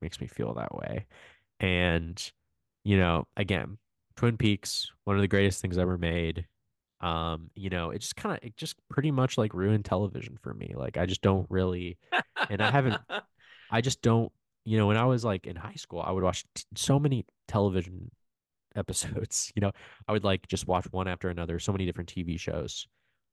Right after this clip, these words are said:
Speaker 1: Um, but I can't stand it now. You know, I just think it's such a waste of time, and it's so brain, um,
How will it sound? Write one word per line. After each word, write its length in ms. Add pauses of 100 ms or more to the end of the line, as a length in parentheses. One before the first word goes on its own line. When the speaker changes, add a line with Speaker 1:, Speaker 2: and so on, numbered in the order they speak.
(120)
Speaker 1:
Um, 220
but 100
I 40
can't 260
stand 340
it 160
now. 400
You 100
know, 80
I 140
just 160
think 160
it's 100
such 160
a 60
waste 220
of 80
time, 280
and 100
it's 140
so 220 (140)
brain, 500 (280)
um, 580